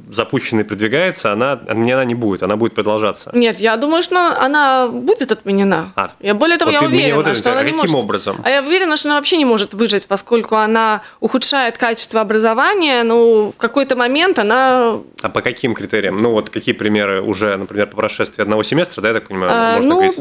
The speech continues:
Speaker 2: да, вот сейчас как раз, э,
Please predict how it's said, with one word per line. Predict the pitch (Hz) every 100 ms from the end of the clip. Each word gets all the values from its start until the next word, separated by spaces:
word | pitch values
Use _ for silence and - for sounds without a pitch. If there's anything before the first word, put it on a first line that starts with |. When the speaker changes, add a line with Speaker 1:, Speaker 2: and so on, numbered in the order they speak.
| 226 220
Speaker 2:
да, | 294 233
вот | 262 277
сейчас | 285 311
как | 262 262
раз, | 269 254 - - - - -
э, | - 214 214 202 202 196 196 202 - - - 131 175